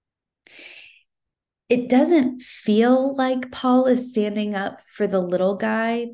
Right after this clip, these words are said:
because for us, Christianity is the largest worldwide religion. And especially in America, it has this way of being kind of placed at the center.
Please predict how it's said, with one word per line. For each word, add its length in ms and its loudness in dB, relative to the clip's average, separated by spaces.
because 880 -4
for 460 -2
us, 540 2
Christianity 1040 0
is 240 -6
the 160 -2
largest 720 -4
worldwide 840 -4
religion. 600 -2
And 180 -6
especially 580 -4
in 180 -6
America, 560 -2
it 140 -8
has 260 -8
this 220 -8
way 260 0
of 140 -2
being 220 -4
kind 260 -6
of 140 -4
placed 460 0
at 140 -2
the 60 -4
center. 800 0